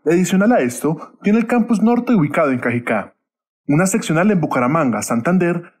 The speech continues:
y una sede de extensión en Tocancipá. La Universidad Manuela Beltrán desarrolló la U M B Virtual, que cuenta con treinta y seis programas virtuales, y gracias a esto, la institución ofrece no solo una cobertura en el territorio colombiano,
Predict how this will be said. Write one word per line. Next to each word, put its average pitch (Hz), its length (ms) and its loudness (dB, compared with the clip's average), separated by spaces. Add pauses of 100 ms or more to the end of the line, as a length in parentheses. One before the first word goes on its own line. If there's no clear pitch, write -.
y 165 120 0
una 233 140 4
sede 233 280 0
de 202 80 0
extensión 143 480 -2
en 131 80 0
Tocancipá. 120 720 -4 (760)
La 170 100 2
Universidad 180 520 2
Manuela 135 320 2
Beltrán 170 640 0
desarrolló 165 540 0
la 202 260 0
U 180 180 2
M 180 160 2
B 185 120 2
Virtual, 175 560 0 (260)
que 254 160 0
cuenta 208 320 0
con 175 180 0
treinta 160 280 -2
y 147 60 0
seis 196 200 -2
programas 202 460 0
virtuales, 135 600 -2 (280)
y 180 100 0
gracias 240 380 0
a 135 80 2
esto, 120 420 -2
la 165 80 0
institución 180 440 0
ofrece 147 400 0
no 151 120 2
solo 165 260 0
una 131 200 0
cobertura 139 580 0
en 131 120 0
el 123 120 0
territorio 120 400 -2
colombiano, 180 560 0